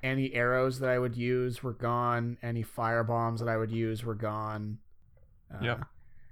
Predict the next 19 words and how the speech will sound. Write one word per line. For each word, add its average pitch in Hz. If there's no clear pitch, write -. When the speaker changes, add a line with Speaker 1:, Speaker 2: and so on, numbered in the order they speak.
Speaker 1:
that's, -
that 135
kinda 143
harkens 123
back 113
to 120
the 104
lore, 127
I 110
guess, 101
which 113
is 107
that 104
you're 135
not 135
actually 120
dying 117
and 104
coming 104